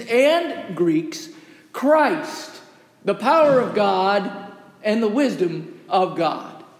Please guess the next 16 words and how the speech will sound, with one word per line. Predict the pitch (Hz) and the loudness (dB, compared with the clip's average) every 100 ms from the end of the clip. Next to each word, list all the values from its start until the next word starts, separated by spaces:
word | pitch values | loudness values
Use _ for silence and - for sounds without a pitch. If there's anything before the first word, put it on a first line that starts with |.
| _ _ _ _ _ - | _ _ _ _ _ -4
For | 214 202 | -2 2
God's | 226 285 269 185 | 4 4 2 -2
foolishness | - - 254 277 196 139 - - - - - - - _ _ - | -10 0 2 2 0 -4 -12 -16 -16 -16 -16 -16 -20 _ _ -8
is | 226 202 156 | -2 0 -2
wiser | 151 202 269 302 311 233 | -2 2 4 4 2 0
than | 262 262 | 0 2
human | 240 254 262 | 2 2 2
wisdom, | 226 180 160 170 165 - - - | 2 0 0 -4 -4 -10 -18 -12
and | - 175 | -6 -2
God's | 185 185 180 170 | 0 0 0 0
weakness | 277 285 240 214 - - - - | 0 0 -4 -6 -10 -18 -20 -4
is | - 170 170 - | 0 0 0 -2
stronger | 247 262 240 - - - - - - - - - | 2 2 2 -2 -6 -10 -12 -16 -20 -20 -18 -10
than | 151 143 | -10 -6
human | 185 208 196 185 | -2 -2 -2 -6
strength. | - - 185 170 - - | -10 -2 -2 -2 -8 -16